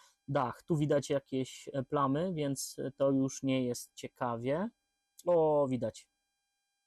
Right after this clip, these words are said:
ewidentnie. Niestety mamy jakiś, e, przeciek w dachu. E, ja już nie będę tutaj czytał tych opisów, bo naprawdę będziemy mieli ekstremalnie długi film. E, tutaj mamy zarejestrowane auto.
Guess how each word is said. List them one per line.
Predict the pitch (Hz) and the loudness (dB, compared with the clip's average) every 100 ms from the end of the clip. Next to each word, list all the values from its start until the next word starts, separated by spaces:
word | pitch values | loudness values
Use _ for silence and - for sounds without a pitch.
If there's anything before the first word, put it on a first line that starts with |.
| _ | _
ewidentnie. | 165 127 123 127 - 107 - _ _ _ - | -4 -2 0 -2 -2 -10 -14 _ _ _ -6
Niestety | 143 127 143 127 120 | -2 -2 -2 -2 0
mamy | 120 117 | 0 0
jakiś, | 113 - - - - | -4 -8 -16 -18 -10
e, | 123 113 | -8 -6
przeciek | - - 131 120 - - | -6 -4 -4 -4 -10 -4
w | 127 117 | -2 -2
dachu. | 120 120 - 151 190 _ _ _ _ _ | -4 -4 -2 -2 -2 _ _ _ _ _
E, | 139 139 | -2 0
ja | 156 | 2
już | 180 143 | 2 0
nie | 165 | 0
będę | 156 143 | 0 0
tutaj | 139 139 | -2 -4
czytał | 127 139 127 | -4 -4 -4
tych | - | -4
opisów, | - - - 123 | -8 -8 -8 -4
bo | 135 | 0
naprawdę | 131 - 131 117 | 0 0 -2 -2
będziemy | 120 120 | -2 -2
mieli | 120 117 117 120 - | -2 -2 -4 -6 -4
ekstremalnie | 131 - - 135 127 131 120 120 | -4 -4 -6 0 2 2 0 -2
długi | 120 120 120 | 0 0 -2
film. | - 135 185 202 _ - _ _ _ 156 | -4 0 0 0 _ -20 _ _ _ -6
E, | 156 | -4
tutaj | 143 160 123 - 120 120 | 0 0 0 0 0 2
mamy | 143 190 190 | 2 2 2
zarejestrowane | 156 160 147 - 151 147 139 127 | 2 2 2 0 0 2 0 0
auto. | 131 117 117 - 117 117 127 185 | 0 0 -2 0 2 2 2 0